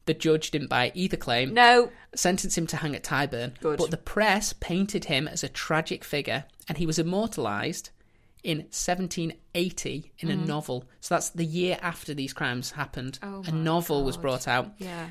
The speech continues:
Speaker 1: uh, called Love and Madness, which
Speaker 2: Uh-huh.
Speaker 1: suggests he was driven to his act by the crushing weight of his unrequited love. So basically,
Speaker 2: Oh
Speaker 1: it
Speaker 2: my
Speaker 1: was,
Speaker 2: God.
Speaker 1: it was her fault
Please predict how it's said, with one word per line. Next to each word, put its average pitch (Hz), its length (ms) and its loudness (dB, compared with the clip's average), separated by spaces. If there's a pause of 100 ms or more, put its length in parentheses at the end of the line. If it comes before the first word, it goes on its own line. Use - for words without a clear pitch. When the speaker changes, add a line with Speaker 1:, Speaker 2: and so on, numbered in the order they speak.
Speaker 1:
uh, 165 80 -2
called 151 300 2
Love 175 280 -2
and 190 140 0
Madness, 120 540 -4 (300)
which 175 140 0
Speaker 2:
Uh-huh. 208 100 2
Speaker 1:
suggests 185 440 0
he 165 60 -2
was 156 160 -2
driven 175 360 0
to 208 120 -2
his 185 140 0
act 139 340 -2
by 131 120 -4
the 120 80 -8
crushing 165 600 -2
weight 147 400 0
of 156 140 -10
his 147 100 -6
unrequited 139 580 -6
love. 131 300 -6 (400)
So - 140 -6
basically, 160 560 0 (220)
Speaker 2:
Oh 185 220 -12
Speaker 1:
it 175 100 -2
Speaker 2:
my 165 40 -6
Speaker 1:
was, 160 200 -2
Speaker 2:
God. 160 360 -14 (160)
Speaker 1:
it 180 80 -4
was 160 140 -4
her 196 260 6
fault 127 520 -2